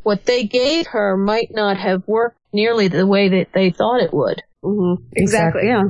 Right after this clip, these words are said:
Speaker 2: exactly. Good point.
Speaker 1: Might be one reason she, she remembered as much as she did.
Speaker 2: Yeah.
Speaker 3: Correct.
Speaker 1: I hadn't thought of that.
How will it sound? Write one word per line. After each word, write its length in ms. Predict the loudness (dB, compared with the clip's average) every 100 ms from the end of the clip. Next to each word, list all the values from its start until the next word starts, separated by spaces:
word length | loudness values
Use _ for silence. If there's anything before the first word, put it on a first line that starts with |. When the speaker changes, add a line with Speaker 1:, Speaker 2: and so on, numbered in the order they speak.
| -4
Speaker 2:
exactly. 480 | -8 -2 -2 0 -2 -2 -10 -12 -4
Good 160 | -2
point. 280 | 0 0 0 -6 -14 -16 -6
Speaker 1:
Might 240 | -2 -2 0
be 80 |
one 300 | 0 2 0
reason 280 | 2 2 2
she, 160 | -2 -4 -6
she 300 | -4 0 4
remembered 440 | 4 4 2 0
as 140 | 0
much 200 | -2 -4 -4
as 60 |
she 140 | -4 -2
did. 240 | -2 -2 -6 -20 -6
Speaker 2:
Yeah. 280 | 0 2 2
Speaker 3:
Correct. 400 | 0 -2 -8 -18 -20 _ _ -20 -12 -2
Speaker 1:
I 100 | 0
hadn't 220 | 2 2
thought 200 | 2 0
of 80 | 0
that. 180 | -2